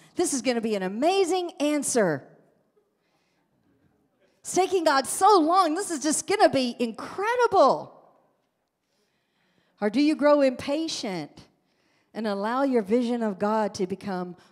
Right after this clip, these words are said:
blurred? Hmm, repeat after me. That's a good question, Pastor. It's a good question, Pastor.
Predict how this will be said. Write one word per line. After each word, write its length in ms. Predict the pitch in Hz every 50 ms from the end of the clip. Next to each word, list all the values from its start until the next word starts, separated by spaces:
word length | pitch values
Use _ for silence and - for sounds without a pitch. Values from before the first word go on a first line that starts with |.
| _ _
blurred? 640 | - 170 185 208 202 202 190 180 165 156 143 143 147 - - _ _ _ _ _ _ - 349
Hmm, 340 | 403 359 254 208 180 160 147 - - -
repeat 280 | 233 254 254 349 359 320
after 240 | 294 277 277 -
me. 140 | 247 240 208
That's 240 | 185 247 302 320 -
a 60 | 214
good 260 | 180 - 247 277 302
question, 460 | 294 - 294 285 269 - - 233 208 185
Pastor. 560 | 196 202 202 208 208 - - 254 269 277 269 - - _ _ _ _ _ _ _ _ _ _ _ _ _ _ _ _ _ _ _ _ _ _ _ _ _ _ _ _ _ _ _ _ _ _ _ _ _ _
It's 120 | - -
a 40 | 185
good 280 | - - 180 208 220 -
question, 460 | - 269 285 285 277 - - 226 208
Pastor. 580 | 175 185 196 185 190 190 - - 190 190 185